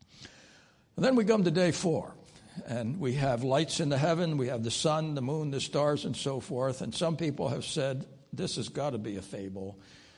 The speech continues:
because you go back to day one, and God said, "Let there be light," but there wasn't any sun until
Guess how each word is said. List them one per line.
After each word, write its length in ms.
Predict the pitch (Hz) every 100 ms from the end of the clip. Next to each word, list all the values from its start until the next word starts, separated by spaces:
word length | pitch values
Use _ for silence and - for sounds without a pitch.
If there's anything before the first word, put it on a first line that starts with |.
| - _ -
because 340 | 135 180 143
you 60 | 135
go 160 | 143
back 300 | 131 165 156
to 80 | 170
day 200 | 131 147
one, 540 | 127 165 170 120 170 185 - -
and 140 | 262 135
God 240 | 135 139
said, 240 | - 143 151
"Let 160 | 143
there 80 | 151
be 160 | 120 117
light," 320 | 156 190 - - -
but 160 | 120 113
there 120 | 143
wasn't 340 | 131 143 143
any 180 | 143 123
sun 500 | - 170 160 107 170 170 - - - _ -
until 680 | 123 117 147 127 127 -